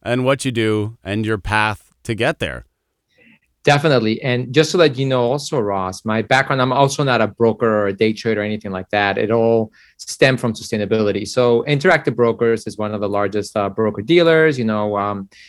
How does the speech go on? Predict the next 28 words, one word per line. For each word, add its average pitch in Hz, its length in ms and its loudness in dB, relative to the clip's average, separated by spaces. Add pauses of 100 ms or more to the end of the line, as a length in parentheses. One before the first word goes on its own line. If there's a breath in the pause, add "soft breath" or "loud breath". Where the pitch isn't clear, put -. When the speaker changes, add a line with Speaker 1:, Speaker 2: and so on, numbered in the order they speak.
(120 loud breath)
Speaker 2:
in 139 120 4
the 139 80 4
United 120 280 4
States 101 220 0
and 113 100 -2
also 107 220 -4
globally. 117 580 -2 (300)
So - 180 -2
we 123 140 4
provide, 113 800 2
uh, 104 260 -2
investors 110 460 -2
an 107 60 -6
opportunity 104 500 -4
to 101 120 -4
trade 104 420 -2
all 117 140 0
sorts 110 360 -2
of, 98 300 -2
uh, 95 340 0
securities 120 840 2
and 98 120 -4
stocks 117 420 0
and 107 120 -6
commodities 107 500 -2
and 98 100 -6
other 95 160 -4
things. 90 360 -12